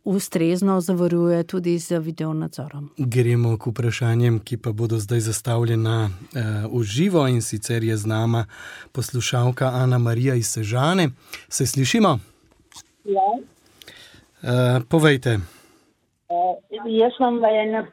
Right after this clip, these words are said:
Speaker 3: pro-, eno vprašanje v zvezi oporoke po-, oziroma zapuščinske. Eh, pred približno desetimi leti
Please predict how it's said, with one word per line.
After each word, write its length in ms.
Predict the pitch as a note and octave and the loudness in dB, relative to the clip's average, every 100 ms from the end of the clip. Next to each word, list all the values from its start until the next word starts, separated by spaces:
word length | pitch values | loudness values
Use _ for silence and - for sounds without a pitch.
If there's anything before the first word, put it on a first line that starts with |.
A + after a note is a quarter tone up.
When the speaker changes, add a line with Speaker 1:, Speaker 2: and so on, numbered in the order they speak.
| _ | _
Speaker 3:
pro-, 300 | G#3+ G#3+ G3+ | -2 0 0
eno 240 | A3+ A3+ | -2 0
vprašanje 600 | G#3+ G3+ F#3 G#3 A#3+ B3 | 0 -2 -2 0 0 -2
v 60 | G3+ | -6
zvezi 500 | F3 A3+ A3+ G3 A3 G#3 | 0 0 0 0 2 4
oporoke 720 | G3 F3 G3 G3 G#3+ F#3+ F#3+ F3 | 2 2 2 4 2 0 -2 -4
po-, 260 | D#3 F3+ F3 | -4 -2 -2
oziroma 680 | F#3 D#3 G3+ G#3 G3+ G#3 F#3 | -4 2 2 4 2 0 0
zapuščinske. 1000 | D#3+ F#3 - E3+ - A3 G3+ - - E3 E3 _ _ - - _ _ _ _ | -2 -8 -10 -8 -2 0 -2 -8 -12 -12 -14 _ _ -20 -20 _ _ _ _
Eh, 260 | G3+ F#3+ G3 D#3 - | 2 2 2 -4 -6
pred 420 | A3 A3 A#3 A3+ - - - | 0 4 4 0 -10 -20 -8
približno 960 | F#3+ F3 D#3 F#3 G#3+ A#3+ G3+ G3+ F#3+ | -8 -6 -6 0 0 0 -2 0 0
desetimi 720 | E3+ E3 - A3+ A3+ G3 F#3 | 0 -4 0 0 0 -2 -2
leti 580 | F3+ F3+ G3+ G#3+ - B3+ | 0 0 0 -2 -4 -4